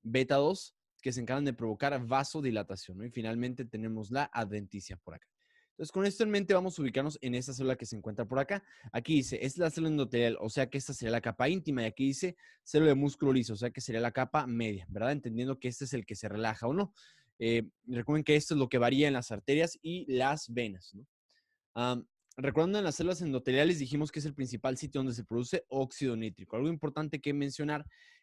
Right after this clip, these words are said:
es que el óxido nítrico normalmente para que se pueda producir necesita una enzima que se llama óxido nítrico sintasa. En este caso sería un óxido nítrico sintasa endotelial. Algo importante es que tú para poder producir esta óxido nítrico sintasa endotelial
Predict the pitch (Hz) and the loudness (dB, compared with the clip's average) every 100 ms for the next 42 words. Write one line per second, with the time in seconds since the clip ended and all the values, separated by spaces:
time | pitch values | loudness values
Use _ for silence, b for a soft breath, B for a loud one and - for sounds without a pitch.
0 | - 127 - 160 160 180 160 165 151 131 | -8 -6 2 4 4 2 2 2 0 -2
1 | 127 120 120 127 151 160 143 123 - 110 | 0 0 0 2 2 2 0 0 -2 -2
2 | 107 107 117 147 156 160 123 151 131 131 | -2 -6 -4 -2 0 0 0 -2 0 0
3 | 127 127 113 139 147 147 104 131 139 135 | 0 -2 -4 -2 0 -2 -2 0 0 0
4 | 147 147 117 - 117 135 - 123 - 123 | -4 -4 -6 -4 -2 -2 -4 -8 -2 -2
5 | 139 156 160 190 - 120 101 101 92 101 | -2 -4 -4 -4 -4 -8 -6 -6 -8 -12
6 | 110 - 120 131 120 113 113 127 - 123 | -12 -8 -4 -4 -4 -4 -2 -4 -6 -6
7 | 127 131 123 135 127 147 190 _ b b | -6 -8 -8 -8 -4 -6 -6 _ b b
8 | b - 151 151 139 123 104 95 b b | b -2 2 4 2 0 -2 -4 b b
9 | b 151 190 180 185 196 180 165 165 143 | b 2 2 0 0 0 -2 -4 -6 -6
10 | 156 143 120 135 156 180 160 175 160 165 | -2 0 2 2 2 0 0 0 0 -2
11 | 151 160 156 151 151 156 143 143 160 147 | -2 -2 -2 -4 -8 -6 -4 -4 -4 -4
12 | 143 151 147 147 | -2 0 0 0